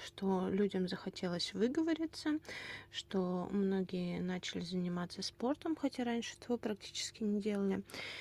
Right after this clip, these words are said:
И третье мое наблюдение. А, все начали, по крайней мере, поначалу, ну, первый период самоизоляции, первый период карантина, просто работать как не в себя.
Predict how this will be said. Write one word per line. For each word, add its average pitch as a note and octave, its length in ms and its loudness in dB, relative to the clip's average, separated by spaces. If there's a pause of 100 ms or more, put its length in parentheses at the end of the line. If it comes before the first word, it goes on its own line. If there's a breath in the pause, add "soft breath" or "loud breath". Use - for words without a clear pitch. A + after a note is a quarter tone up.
(280 loud breath)
И G3+ 400 6
третье C4 440 4
мое G#3+ 200 4
наблюдение. F#3+ 800 4 (960 loud breath)
А, F#3+ 220 4
все - 340 4
начали, A3 600 4 (200)
по F#3+ 80 2
крайней F#3+ 360 6
мере, F#3 240 4
поначалу, F3+ 800 2
ну, F3+ 280 0
первый F3 220 4
период F3+ 340 -2
самоизоляции, F#3+ 1040 2
первый F3 220 -2
период F3+ 360 0
карантина, F3+ 600 0
просто G#3+ 400 2
работать F#3 480 2
как - 240 -2
не F#3 100 8
в - 60 -6
себя. E3+ 440 0